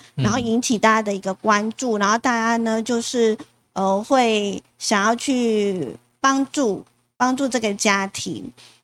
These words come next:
Speaker 2: 那从助人工作者的角度来看，你怎么看？因为后续其实还有一些的报道，例如这个五个，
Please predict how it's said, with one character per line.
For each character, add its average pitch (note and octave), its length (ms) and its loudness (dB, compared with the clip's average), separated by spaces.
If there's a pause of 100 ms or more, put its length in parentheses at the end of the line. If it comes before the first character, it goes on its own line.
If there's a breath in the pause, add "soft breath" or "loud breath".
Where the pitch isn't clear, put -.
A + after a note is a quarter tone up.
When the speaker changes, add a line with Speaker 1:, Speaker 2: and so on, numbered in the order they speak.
(120)
Speaker 2:
那 D4+ 260 2
从 D4 240 2
助 G4+ 120 6
人 D#4+ 160 4
工 D#4+ 180 4
作 E4+ 120 2
者 A3+ 160 -2
的 F#3+ 120 -4
角 F#3+ 180 -2
度 A#3 220 0
来 G3+ 220 2
看， A3 460 -2 (200)
你 B3+ 120 2
怎 C#4 80 2
么 A3 140 2
看？ B3 220 0
因 C4+ 40 4
为 E4+ 120 6
后 G4 240 2
续 E4 180 -2
其 B3 180 -4
实 A#3 80 -2
还 B3+ 140 2
有 A#3 100 2
一 A#3 80 0
些 C4 140 0
的 A#3 80 4
报 A#3 220 2
道， G3+ 340 -2 (220 soft breath)
例 C#4 160 2
如 A#3 400 6
这 C#4 160 2
个 B3 180 4
五 A3 160 0
个， A3+ 340 4